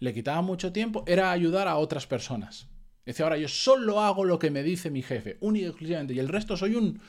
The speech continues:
una pantalla". Decía que en muchas ocasiones ni cogía el teléfono, ni contestaba, y siempre decía, "No, no, es que, es que voy a tope, tengo una entrega muy jodida, no, no te puedo ayudar".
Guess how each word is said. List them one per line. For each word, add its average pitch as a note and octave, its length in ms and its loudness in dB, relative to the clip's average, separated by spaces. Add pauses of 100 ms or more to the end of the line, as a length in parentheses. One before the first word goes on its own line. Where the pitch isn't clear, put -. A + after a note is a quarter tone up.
(600)
una E3 240 -2
pantalla". A#2+ 400 0
Decía C#3 180 -6
que D3 60 -6
en D3 60 -2
muchas D3+ 240 -4
ocasiones D#3+ 340 -2
ni B2 100 -4
cogía C3+ 300 -2
el F3+ 80 -2
teléfono, G3 460 -2
ni E3+ 100 -6
contestaba, C3 400 0
y F3+ 60 2
siempre E3 220 0
decía, C#3 120 -2
"No, F3+ 100 -6
no, F3+ 120 -2
es - 60 -10
que, D3 260 -6
es C#3 100 -10
que F3+ 120 -4
voy F3+ 120 0
a E3 80 -2
tope, F#3+ 240 -4
tengo F3 160 -2
una F3 100 0
entrega E3 280 0
muy D#3+ 120 -2
jodida, F3+ 280 -2
no, D#3 120 -4
no D3+ 140 -6
te E3 80 -2
puedo C#3+ 180 2
ayudar". G#2+ 280 -4